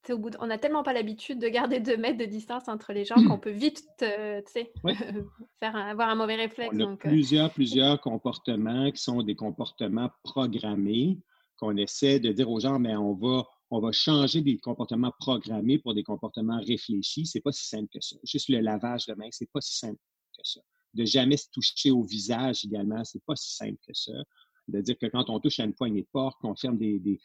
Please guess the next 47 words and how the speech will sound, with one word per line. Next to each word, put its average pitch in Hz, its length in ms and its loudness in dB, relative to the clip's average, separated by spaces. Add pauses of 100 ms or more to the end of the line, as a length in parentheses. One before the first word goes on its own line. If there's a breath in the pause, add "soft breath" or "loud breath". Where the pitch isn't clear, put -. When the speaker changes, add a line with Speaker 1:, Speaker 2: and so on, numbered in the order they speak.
(180 soft breath)
Speaker 2:
des 113 160 2
robinets 110 500 2
de 123 60 6
lavabo, 113 760 4
euh, 107 140 0
qu'on 113 160 -4
va 101 100 -2
faire 135 200 0
notre 104 200 -2
épicerie, - 400 -2
qu'on 104 220 -2
a 101 60 0
touché - 260 -2
à 120 100 0
plein 131 220 0
de 98 160 -4
trucs, 143 320 2 (420 soft breath)
qu'après 117 420 0
on 123 60 4
va 110 120 0
toucher - 240 0
à 127 80 4
notre 107 180 0
poignée 117 360 2
de 101 60 -6
voiture, 110 400 0
on 98 200 0
rentre, 139 340 -2
on 98 80 -2
touche - 280 2
au 113 100 0
volant. 104 400 -2 (480)
C'est, - 180 -6
c'est - 260 -4
pas, 156 240 4
là, 127 220 6
de, 104 100 -2
tu - 100 -4
sais, 135 80 2
de, 107 340 -4
de 92 140 -6
faire 156 240 -4
attention 127 520 -4
les 120 120 2
surfaces - 520 -4
auxquelles 113 300 -6
on 98 120 -12